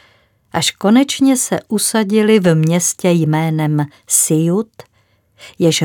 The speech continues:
Řekové Likopolí zvali dle vlka, jehož modla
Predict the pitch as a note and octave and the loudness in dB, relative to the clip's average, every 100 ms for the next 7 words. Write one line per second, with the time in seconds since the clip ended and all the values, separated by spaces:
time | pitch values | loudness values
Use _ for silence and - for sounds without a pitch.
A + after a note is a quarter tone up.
0 | D#3 F#3 G#3 - G#3+ G#3 G3+ G3+ F#3+ - | 2 2 0 -2 -2 0 0 -2 -4 -8
1 | - D#3 D3+ E3 D3+ - F3 G3 G#3+ F#3+ | -2 0 0 -2 -4 0 0 2 0 0
2 | F3 F3+ F#3+ A3 A3 - F3+ D#3+ D3+ C#3 | 0 0 2 0 -2 -10 -6 -2 0 0
3 | C3+ C#3+ - - F3 G#3+ - _ _ _ | 0 -2 -4 -8 -8 -8 -12 _ _ _
4 | _ _ _ _ - E3+ E3+ D#3 D3+ - | _ _ _ _ -4 2 2 2 0 -2
5 | - D#3+ D#3 F#3 F#3+ G#3+ G#3 | -2 2 4 2 0 0 0